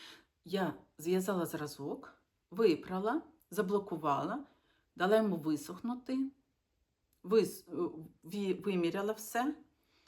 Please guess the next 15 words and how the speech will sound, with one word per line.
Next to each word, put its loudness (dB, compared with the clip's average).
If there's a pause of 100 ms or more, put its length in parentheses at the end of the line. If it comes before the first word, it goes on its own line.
(180)
пофоткала 0 (440)
і 4
розпустила. -2 (100)
І -8
з -6
нього 4
почала 4 (580)
в'язати 2
виріб. -6 (520)
І -4
я 4
вив'язала 0
дванадцять 0
сантиметрів -4 (960)
горловини. -2